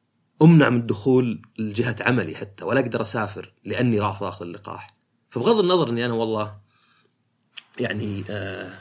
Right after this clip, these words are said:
مقتنع إنه والله لقاح الكورونا مفيد ولا مو مفيد، ولا مثلًا بغض النظر إني مقتنع إنه اللي من غير جنسي ولا من غير عرقي ولا من غير دولتي أحترمهم ولا ما أحترمهم إلى آخره، وش اللي عملي أكثر؟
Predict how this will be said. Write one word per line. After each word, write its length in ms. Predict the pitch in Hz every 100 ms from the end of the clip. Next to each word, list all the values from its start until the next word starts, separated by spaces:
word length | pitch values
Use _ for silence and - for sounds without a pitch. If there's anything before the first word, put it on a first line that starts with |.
| -
مقتنع 640 | 127 - 139 120 117 98
إنه 160 | 104 101
والله 220 | 104 107
لقاح 300 | 104 107 -
الكورونا 760 | 98 104 110 107 101 101 95 101
مفيد 380 | 101 - 123 110
ولا 140 | 98
مو 80 | 98
مفيد، 520 | 98 - 135 143 127 - _ _ _ _ _ _ _ _ _ _
ولا 200 | 107 113
مثلًا 460 | 107 104 110 104 98
بغض 220 | 131 131
النظر 300 | 127 120 104
إني 100 | 107
مقتنع 400 | 110 - 113 95
إنه 500 | 101 98 95 87 - _ _ _ _ _ _ _ _ -
اللي 200 | 101 104
من 180 | 107
غير 360 | 98 117 107 98
جنسي 460 | 92 113 110 - 107
ولا 220 | 98 92
من 160 | 92 92
غير 340 | 104 98 90
عرقي 300 | 104 101 101
ولا 140 | 92
من 100 | 92
غير 160 | 95 104
دولتي 500 | 92 104 98 90 92
أحترمهم 440 | - - 113 101
ولا 100 | 101
ما 100 | 95
أحترمهم 460 | 98 - 110 104 98
إلى 140 | 92
آخره، 400 | 92 117 113 110 - _ _ _ _ _ -
وش 220 | 127 -
اللي 140 | 131
عملي 300 | 107 107 98
أكثر؟ 360 | 92 - -